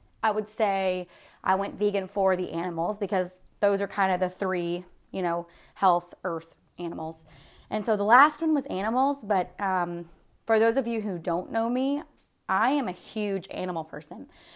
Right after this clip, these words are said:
Like, I will get down on the ground and let your dog lick me in the face. Um, I love animals. Uh, me and my brothers and my sisters, like, we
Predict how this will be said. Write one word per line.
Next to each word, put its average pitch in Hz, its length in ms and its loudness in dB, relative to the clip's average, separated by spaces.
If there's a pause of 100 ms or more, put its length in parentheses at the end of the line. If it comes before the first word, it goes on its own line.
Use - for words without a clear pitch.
(100)
Like, 208 200 -4
I 233 280 6
will 254 260 -2
get 196 180 0
down 180 360 0
on 185 180 -2
the 233 80 -4
ground 170 460 2
and 185 120 -4
let 175 120 0
your 208 100 -6
dog 170 340 2 (320)
lick 202 220 -2
me 185 100 -2
in 185 60 0
the 175 60 -6
face. - 480 -4 (500)
Um, 170 680 0 (200)
I 196 200 4
love 240 260 4
animals. 277 500 -4 (120)
Uh, 196 240 0
me 226 380 -2
and 214 100 -4
my 202 80 -6
brothers 208 300 0
and 214 60 -6
my 190 80 -4
sisters, 220 460 -4
like, 185 220 0
we 202 420 0